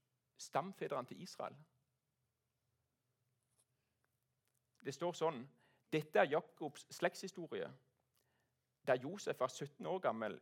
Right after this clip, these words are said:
gjette han buskapen sammen med brødrene sine. Ung som han var, gjette han i lag med sønnene til Bila og Silpa i farens koner.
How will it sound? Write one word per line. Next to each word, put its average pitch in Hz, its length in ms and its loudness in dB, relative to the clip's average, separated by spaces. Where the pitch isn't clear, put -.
gjette 143 360 -4
han 151 120 -4
buskapen 127 540 -6
sammen 135 340 -4
med 127 160 -4
brødrene 139 380 -4
sine. - 340 -10
Ung 185 200 -4
som 170 160 -8
han 131 160 -2
var, 160 240 4
gjette 135 260 -2
han 175 100 -2
i 131 80 -6
lag 127 280 0
med 123 120 -6
sønnene 135 440 -6
til 127 160 -6
Bila 139 320 -6
og 120 80 -4
Silpa 139 400 -4
i 113 80 -6
farens 131 400 -2
koner. 117 320 -10